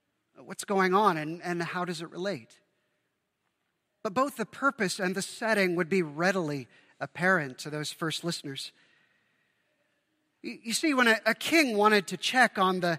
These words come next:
state of affairs of his kingdom, he would send out riders to patrol the borders of the kingdom and inquire as to the subjects. What's going on in the kingdom? And then they would return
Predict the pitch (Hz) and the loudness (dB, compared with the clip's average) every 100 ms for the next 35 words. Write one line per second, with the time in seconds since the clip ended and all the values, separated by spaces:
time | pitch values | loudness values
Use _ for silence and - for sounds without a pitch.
0 | - - - - 247 226 190 - 233 226 | -6 -10 -8 2 4 4 0 -2 2 4
1 | 220 180 147 165 - - 254 240 180 143 | 4 2 -2 -8 -14 -6 -4 0 -2 -4
2 | 127 - - _ _ _ - 247 208 - | -8 -16 -20 _ _ _ -4 -4 -4 -2
3 | 262 254 214 185 175 190 220 180 156 - | 0 4 4 4 4 8 6 4 -2 -6
4 | 190 - - 240 220 185 151 185 233 240 | -8 -10 -6 -2 0 0 0 4 4 4
5 | 175 170 160 - 247 254 214 175 175 180 | 2 0 -4 -4 -2 0 0 0 0 0
6 | 185 - 220 233 202 175 180 165 - - | -2 -2 4 6 6 4 2 -2 -8 -14
7 | - 170 - 254 165 147 - - - - | -14 -12 -8 -8 -4 -6 -6 -14 -16 -20
8 | _ _ _ _ _ _ _ _ _ - | _ _ _ _ _ _ _ _ _ -20
9 | 240 - 254 233 220 240 196 175 180 - | -14 -4 2 4 6 6 4 2 -2 -2
10 | 285 233 208 208 220 240 214 190 214 - | 0 0 0 2 2 2 0 0 0 -2
11 | - 311 311 202 180 226 | 0 4 6 6 4 0